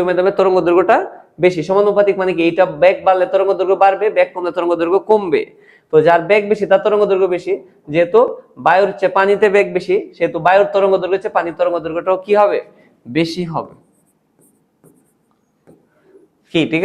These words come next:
আছে? তো এখন আমরা লিখতেই পারি, অর্থাৎ যেহেতু এখানে আমরা বুঝতে পারছি কোনটা বড়, কোনটা বড়? পানির তরঙ্গ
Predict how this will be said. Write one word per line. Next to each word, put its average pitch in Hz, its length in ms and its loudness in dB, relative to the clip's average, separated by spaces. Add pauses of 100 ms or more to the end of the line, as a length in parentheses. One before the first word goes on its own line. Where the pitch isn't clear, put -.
আছে? 202 180 -4 (760)
তো 196 80 6 (680)
এখন 185 180 2
আমরা 202 180 4
লিখতেই 196 340 2
পারি, 156 120 2 (100)
অর্থাৎ 190 240 0 (120)
যেহেতু 170 220 -2 (100)
এখানে 175 240 -4
আমরা 170 180 -2
বুঝতে 190 220 -4
পারছি 165 260 -4
কোনটা 170 240 0
বড়, 175 120 0 (100)
কোনটা 202 260 2
বড়? 180 120 2 (160)
পানির 175 260 -2
তরঙ্গ 185 200 -2